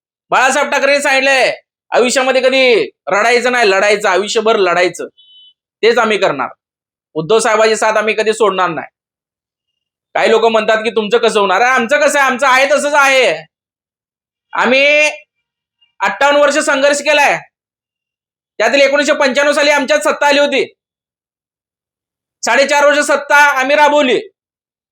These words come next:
नंतर दोन हजार चौदा साली उद्धव साहेब आणि भाजप बरोबर सत्ता ही केली होती, पण आम्ही त्या सत्तेत म्हणजे मुख्य ह्याच्यावर नव्हतो, सहभागी झालो होतो. भाजप सत्तेवर होती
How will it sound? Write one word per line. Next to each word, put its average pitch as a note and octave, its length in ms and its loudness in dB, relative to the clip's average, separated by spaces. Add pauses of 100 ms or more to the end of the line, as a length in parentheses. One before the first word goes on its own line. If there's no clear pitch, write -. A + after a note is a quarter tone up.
(540)
नंतर A#3 340 0
दोन C#4+ 180 2
हजार D4 220 2
चौदा C#4+ 340 2
साली D4 280 0 (1300)
उद्धव G3 280 2
साहेब D4 300 0
आणि D4 360 0
भाजप C4 340 0 (120)
बरोबर D4 260 4
सत्ता D4 280 -2
ही C#4+ 180 2
केली C4+ 180 0
होती, G#3+ 280 -4 (880)
पण A3+ 100 2
आम्ही B3+ 240 0
त्या D4+ 120 0
सत्तेत D4 400 0
म्हणजे C#4+ 200 0
मुख्य C#4 320 0
ह्याच्यावर C#4+ 360 0
नव्हतो, A#3+ 440 0 (1040)
सहभागी C#4 500 2
झालो D4+ 200 2
होतो. C4 420 0 (560)
भाजप G3+ 300 0
सत्तेवर C#4+ 360 2
होती A3 360 -2